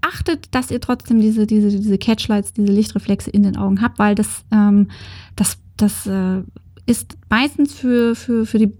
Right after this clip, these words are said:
für den Betrachter dann angenehmer oder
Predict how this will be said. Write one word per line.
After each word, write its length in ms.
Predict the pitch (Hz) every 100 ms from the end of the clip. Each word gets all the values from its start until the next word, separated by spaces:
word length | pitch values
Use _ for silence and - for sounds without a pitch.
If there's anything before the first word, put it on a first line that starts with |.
| - -
für 140 | -
den 120 | 220
Betrachter 480 | 196 - 196 - 196
dann 420 | 190 180 180 190 - - - - - - - - - -
angenehmer 560 | 190 185 185 185 180 185
oder 300 | 185 180 175